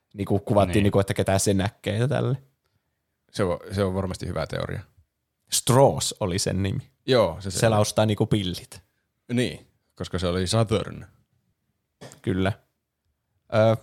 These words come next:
Speaker 1: niin, sekin kohtaus tuli vaan randomisti tässä jossakin aika alussa, että se meni sinne instituuttiin. Mutta oikeasti se
Speaker 3: Mm.
Speaker 1: meni töihin
Speaker 3: Mm.
Speaker 1: johonkin jenkkeihin, johonkin tyyliin yliopistolle sinne, missä niillä oli semmonen,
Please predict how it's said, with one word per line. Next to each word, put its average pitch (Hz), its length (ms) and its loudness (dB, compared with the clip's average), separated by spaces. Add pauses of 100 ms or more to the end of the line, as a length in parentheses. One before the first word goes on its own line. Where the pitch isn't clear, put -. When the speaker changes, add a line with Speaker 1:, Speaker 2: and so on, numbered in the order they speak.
(840)
Speaker 1:
niin, 135 140 4
sekin 123 220 0
kohtaus 104 280 0
tuli 107 200 2
vaan 104 120 4
randomisti 107 500 0
tässä - 220 -4
jossakin 104 240 0
aika 107 220 4
alussa, 98 340 0
että - 100 -8
se - 80 0
meni 104 200 0
sinne 107 180 0
instituuttiin. - 560 -6 (200)
Mutta 139 160 2
oikeasti 190 260 2
se 151 60 -4
Speaker 3:
Mm. 123 60 0
Speaker 1:
meni 131 160 2
töihin 131 400 4
Speaker 3:
Mm. 104 60 0
Speaker 1:
johonkin 107 580 2 (440)
jenkkeihin, 104 600 2
johonkin 95 360 0
tyyliin 90 360 0
yliopistolle 101 760 0
sinne, 117 420 -2
missä 120 260 0
niillä 117 220 4
oli 110 140 4
semmonen, 110 380 2